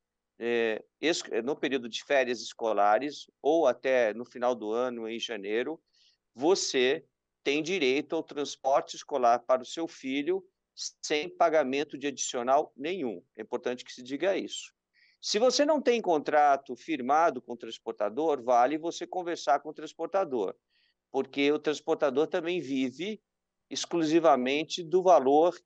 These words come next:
que, é, ele recebe dos pais. Se por algum acaso você não tem, é, rendimento, pode ser que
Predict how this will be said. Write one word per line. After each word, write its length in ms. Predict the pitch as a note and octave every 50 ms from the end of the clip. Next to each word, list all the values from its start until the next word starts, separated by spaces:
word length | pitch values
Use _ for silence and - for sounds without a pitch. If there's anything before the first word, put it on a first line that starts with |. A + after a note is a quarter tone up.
| _ -
que, 340 | - C#3+ C#3 C#3+ D#3+ F3 E3+ _ _ _ _ _ _ _ -
é, 560 | - B2 C3+ C3+ C3+ C3+ C3+ C3 B2+ B2+ B2 -
ele 160 | B2+ C#3+ D3+
recebe 540 | D#3 D#3 E3+ D#3+ - - D#3 C#3+ C#3+ C#3 D3
dos 180 | D3+ F#3+ -
pais. 460 | - - B2+ G2 F2 - - - - -
Se 100 | - D#3
por 200 | C#3+ C#3+ D#3+ F#3
algum 240 | G#3 G#3+ G3+ G#3 B3
acaso 640 | C#4+ C#4 A3 - E3+ D3+ C3 A2+ A2 - - - - _ _ _ _ _ _
você 640 | - A#2+ C#3+ D3 C#3 - - D#3 D#3 D#3+ D#3 D3 - - _ _ _ _ -
não 400 | - B2 B2+ C#3 E3 G3+ A#3 A3+
tem, 600 | - - E3 E3 D#3+ D#3 D3 C3+ C3 B2 A2+ - -
é, 720 | - G#2 B2 B2+ B2 A#2+ A#2+ A#2 A#2 A2+ A2 A2 A2 - - _
rendimento, 880 | - - C#3+ D#3+ D#3 B2 B2+ A#2+ A#2+ C3 D#3+ F#3+ F#3+ F3 - A#2 F#2+ - _ _ _ _ _ _ _ _ -
pode 200 | C#3+ D3 C#3+ C#3+
ser 260 | - - D#3+ D#3 D3
que 420 | D3+ - C#3 C3 A#2+ A2 G#2+ -